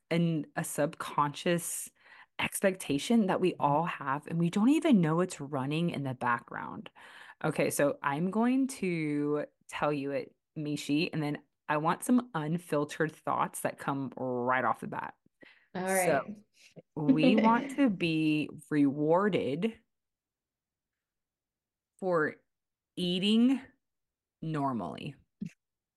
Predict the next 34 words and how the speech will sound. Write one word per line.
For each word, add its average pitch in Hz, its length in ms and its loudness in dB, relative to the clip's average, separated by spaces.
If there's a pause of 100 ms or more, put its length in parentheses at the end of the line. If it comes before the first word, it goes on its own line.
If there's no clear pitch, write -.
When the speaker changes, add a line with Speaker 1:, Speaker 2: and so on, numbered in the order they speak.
(480)
Speaker 2:
<laughs> - 420 -4 (320)
Speaker 1:
Or 175 180 6
we 165 160 4
wanna 240 320 6
be 185 240 2
rewarded 156 960 0 (1600)
for 196 720 4 (300)
nourishing 147 500 -2
our 123 120 -2
bodies. - 580 -4 (540)
Speaker 2:
Mm-hmm. 180 800 -4 (380)
Speaker 1:
Okay, 170 140 2
maybe 160 160 4
that 208 140 0
second - 260 -4
one's 135 140 -8
better. - 360 -6 (100)
Okay, 156 220 0
so - 100 -4
let's 147 120 -2
stick 180 120 -2
with 185 80 -4
that 151 120 -2
second 117 260 -4
one. 73 140 -8
We 147 200 2
want 226 260 2
to 233 100 0
be 175 160 0
rewarded 139 720 -4 (300)
for 170 260 0
nourishing 143 520 -4
our 135 100 -2
bodies. - 520 -4